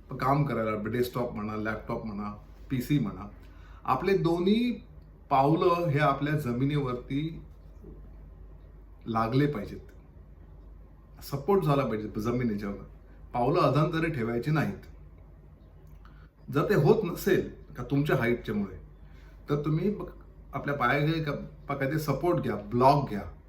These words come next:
की जेणेकरून तुमची पावलं तिथे ब-, स्टॅबिलाइज होतील. ते पहिली गोष्ट. का दुसरी गोष्ट म्हणजे आपले पाय असे ब-, सरळ ठेवून बसा. मांड्या आपल्या ज्या असतात, थाईज असतात,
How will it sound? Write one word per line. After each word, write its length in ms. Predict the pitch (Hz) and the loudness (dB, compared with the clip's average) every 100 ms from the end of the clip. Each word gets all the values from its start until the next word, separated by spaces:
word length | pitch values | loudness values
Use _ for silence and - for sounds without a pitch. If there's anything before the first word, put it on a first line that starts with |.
| - - - - | -20 -20 -20 -10
की 80 | 120 | -6
जेणेकरून 580 | 120 131 151 147 175 151 | -2 0 0 -2 -2 -2
तुमची 220 | 131 139 | -2 -2
पावलं 360 | 123 120 135 | -2 -2 0
तिथे 260 | 147 127 135 | -2 -2 -4
ब-, 140 | 156 | -2
स्टॅबिलाइज 600 | 156 - 113 131 139 131 | -2 -2 -2 2 4 2
होतील. 340 | 101 - - - - - - - - - | 0 -10 -14 -16 -20 -20 -20 -20 -20 -6
ते 80 | 135 | -4
पहिली 300 | 135 123 131 | -2 0 0
गोष्ट. 320 | 101 - - - - - - - - - - - - - - - - - | -2 -8 -12 -18 -18 -20 -20 -20 -20 -20 -18 -20 -20 -20 -20 -20 -20 -8
का 80 | 139 | -2
दुसरी 260 | 143 185 240 | -2 0 4
गोष्ट 260 | 208 - | 4 4
म्हणजे 520 | 185 175 175 175 180 - - | 0 -2 -2 -2 -4 -8 -10
आपले 260 | 120 120 165 | -6 -4 -4
पाय 320 | 151 151 175 | -2 0 2
असे 240 | 160 - 175 | 0 0 -2
ब-, 80 | |
सरळ 400 | 160 - 165 202 | -2 0 4 6
ठेवून 200 | 190 180 | 6 4
बसा. 200 | 139 117 | 2 0
मांड्या 600 | 123 120 127 135 170 196 202 - | 0 2 2 2 2 2 -2 -8
आपल्या 240 | - 135 139 | -8 -4 0
ज्या 140 | 135 | 0
असतात, 240 | - 139 139 - | 0 -2 -4 0
थाईज 240 | 135 151 | 2 4
असतात, 340 | 135 - 110 | 2 0 -4